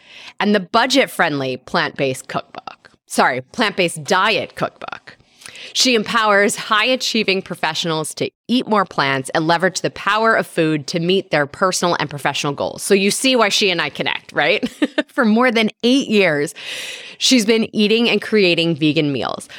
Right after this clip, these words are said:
Over the past two and a half years, she shifted her daily habits to allow, to follow a whole food,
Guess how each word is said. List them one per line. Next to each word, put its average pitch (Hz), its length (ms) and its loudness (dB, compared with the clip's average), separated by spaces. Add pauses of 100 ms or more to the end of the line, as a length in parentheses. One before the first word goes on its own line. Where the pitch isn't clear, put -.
(160)
Over 214 180 2
the 220 80 2
past 208 380 -2
two 302 180 0
and 320 80 2
a 269 60 2
half 185 240 -2
years, 151 320 0
she 214 160 2
shifted 214 440 0
her 190 120 0
daily 196 480 0
habits 151 520 -2
to 170 200 -2
allow, 170 280 4
to - 240 -4
follow 202 580 2
a 147 80 0
whole 233 460 0
food, 160 440 0